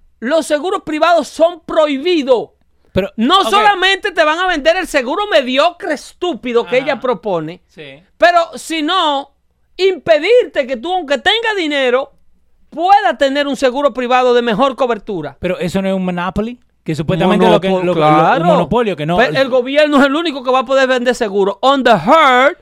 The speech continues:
Speaker 1: and on the Bernie Sanders proposal.
Speaker 2: Pero isn't
Speaker 1: Y
Speaker 2: that
Speaker 1: el otro
Speaker 2: illegal?
Speaker 1: payaso de Bill de Blasio que reco-, corre aquí a Nueva York.
Speaker 2: Isn't that illegal?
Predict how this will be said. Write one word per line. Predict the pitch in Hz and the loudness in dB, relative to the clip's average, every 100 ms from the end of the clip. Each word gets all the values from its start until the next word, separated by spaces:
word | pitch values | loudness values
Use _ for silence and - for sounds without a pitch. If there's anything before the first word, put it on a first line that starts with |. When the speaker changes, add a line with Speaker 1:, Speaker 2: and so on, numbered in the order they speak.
| _ _ - | _ _ -2
Speaker 1:
and | 254 | 2
on | 269 247 | 2 0
the | |
Bernie | 196 254 339 339 | 2 2 2 2
Sanders | 247 302 294 269 | 0 0 2 -2
proposal. | 220 262 262 226 190 226 | -2 -4 0 -2 -2 -4
Speaker 2:
Pero | 185 196 | -4 -4
isn't | 196 220 | -4 -2
Speaker 1:
Y | 220 | 2
Speaker 2:
that | 277 | 4
Speaker 1:
el | 285 | 4
otro | 262 | 4
Speaker 2:
illegal? | 330 240 | 2 4
Speaker 1:
payaso | 277 262 330 302 302 | 4 4 4 4 2
de | 285 | 0
Bill | 277 | 0
de | 285 | 0
Blasio | 277 269 269 | 4 2 2
que | 233 | 0
reco-, | 226 226 247 214 | 0 0 -4 -2
corre | 277 262 | 0 0
aquí | 240 247 | -2 -4
a | 226 | -6
Nueva | 196 170 | -6 -4
York. | 185 | -2
Speaker 2:
Isn't | 196 220 | -2 -2
that | 220 - | -2 -4
illegal? | 190 190 208 190 214 | -4 -2 -2 -2 -4